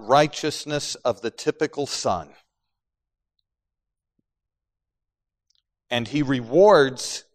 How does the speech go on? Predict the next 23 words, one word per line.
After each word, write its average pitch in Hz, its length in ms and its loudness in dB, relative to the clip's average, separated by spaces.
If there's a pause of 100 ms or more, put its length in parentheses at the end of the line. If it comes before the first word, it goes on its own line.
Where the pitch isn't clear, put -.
that 135 240 2
righteousness 120 1080 -6 (640)
graciously 147 800 0
accepted 117 720 -4 (340)
with - 160 -16
continued 104 480 -14
life 131 540 0
in 139 100 -12
the 135 100 -4
land, 131 540 -4 (380)
and 110 140 -10
he 127 220 -12
will 107 340 -6 (800)
curse - 800 -6 (960)
by 113 100 4
removing 127 640 -2
from 107 220 -10
the 101 80 -6
land 90 540 -10 (440)
if 113 140 -8
that 120 220 2
righteousness, 107 960 -4 (640)
appropriate 113 880 -2